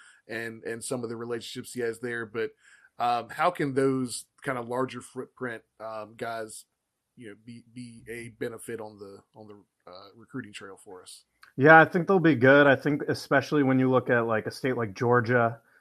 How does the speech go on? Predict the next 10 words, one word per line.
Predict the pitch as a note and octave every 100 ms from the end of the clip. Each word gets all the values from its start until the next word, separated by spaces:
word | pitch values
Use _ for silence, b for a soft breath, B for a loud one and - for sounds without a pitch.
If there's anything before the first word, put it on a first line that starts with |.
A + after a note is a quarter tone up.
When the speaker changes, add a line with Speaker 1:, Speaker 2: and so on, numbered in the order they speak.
| -
Speaker 2:
I | A2+
think | C3+ A#2+
there's | A#2
a | G#2
lot | A#2 A#2
of | G2
ties | A#2+ A2+ G2
there | A2+ A#2 A#2+
now. | C3 C3+ C3+ C3 _ b b b
Um, | C3 B2 A#2+ A2 G#2+